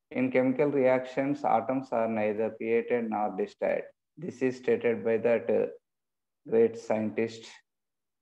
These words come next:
we learn in the first class, lead nitrate and potassium iodide reaction.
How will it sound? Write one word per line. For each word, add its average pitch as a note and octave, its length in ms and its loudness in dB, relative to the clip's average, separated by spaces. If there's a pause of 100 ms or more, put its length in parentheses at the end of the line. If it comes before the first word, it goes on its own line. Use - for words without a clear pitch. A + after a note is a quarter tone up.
(140)
we G#2+ 600 0 (260)
learn A2+ 580 2
in G#2+ 120 -2
the G#2 120 0 (120)
first A2+ 320 0
class, A2+ 500 0 (1000)
lead G#2+ 180 0
nitrate A#2 460 -2
and A2 200 -2
potassium A2 480 -2
iodide G#2 560 -2
reaction. A2+ 800 -4